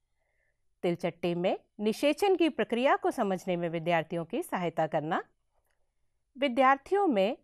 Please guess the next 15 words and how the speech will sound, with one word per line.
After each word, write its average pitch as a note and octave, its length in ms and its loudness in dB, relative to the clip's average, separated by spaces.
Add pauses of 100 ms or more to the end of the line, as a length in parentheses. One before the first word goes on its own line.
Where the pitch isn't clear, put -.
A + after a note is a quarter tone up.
(160)
वैज्ञानिक G3 600 2
दृष्टिकोण G#3 600 0 (360)
और B3+ 160 6 (100)
अवलोकन E4+ 500 6
कौशल G3 380 0
का E4+ 180 2 (240)
विकास F3 440 0
करना, G#3 320 0 (720)
कक्षा F#3+ 320 0
में F#3 160 0
प्राप्त B3+ 360 2
किए F#3 340 0
गए F3+ 240 2
ज्ञान F#3+ 340 2
को G3 240 -4